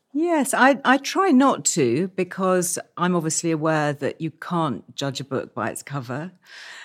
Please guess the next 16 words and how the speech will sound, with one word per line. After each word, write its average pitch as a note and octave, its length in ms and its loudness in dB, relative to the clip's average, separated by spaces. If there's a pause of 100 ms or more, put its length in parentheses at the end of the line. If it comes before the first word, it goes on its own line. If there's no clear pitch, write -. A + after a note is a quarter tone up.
(100)
however D#3+ 320 -2
tempting D3 440 -4
it C#3 100 -4
might C#3+ 300 -4
be. C#3 300 2
But F#3+ 120 0
I A3+ 80 6
think B3 240 4
inevitably, F3 680 2
you B2 120 -2
know, C3+ 100 -2
if B2+ 140 -6
you D#3 60 -6
see D3 220 -2
somebody C3 540 -4
who's C3 460 -8